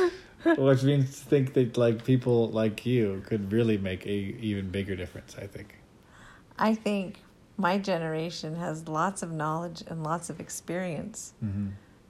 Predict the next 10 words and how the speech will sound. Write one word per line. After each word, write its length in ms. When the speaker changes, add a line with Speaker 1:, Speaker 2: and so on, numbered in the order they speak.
Speaker 2:
And 120
I 100
don't 200
think 240
we 80
should 220
be 100
taking 500
it 160
or 300